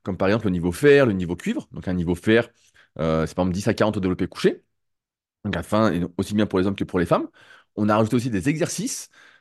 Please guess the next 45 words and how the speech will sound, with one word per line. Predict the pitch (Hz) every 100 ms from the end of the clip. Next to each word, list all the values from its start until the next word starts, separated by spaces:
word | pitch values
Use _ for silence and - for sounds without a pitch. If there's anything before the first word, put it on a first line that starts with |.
| _
euh, | 90 90 90 90 87 87 87
dans | 95
les | 92 90
tableaux, | 160 147 - _ _ _
parce | 87 -
que | 92 87 85
on | 82 78 95
a | 92
mis | 95 92
les | 95 90
principaux, | 107 101 - 131
mais | 107
on | 90
a |
rajouté | 87 -
par | 98
exemple | 87
du | 110
hip | -
thrust, | 131 131 135 135 _ - _
des | 82
élévations | 92 98 104
latérales | 101 107 104
avec | 113
haltère, | 131 123 117 117
du | 98
rowing | 90 107
à | 104
bras | 104
avec | 120
haltère, | 120 107 107 107
du | 92
magic | 101 101
reset, | - 139
bref. | - 113 - - _ _ _ - _
Euh, | 78 82 82 80 - _ _ -
là, | 104 147
la, | 107
l'application | 87 104 113 110 156
sera | - 92
vraiment, | 76 143 156 147
vraiment | 92 110 131 139 160 _ _
beaucoup | 101 208 208
plus | 175 156
complète | 135 123 175 -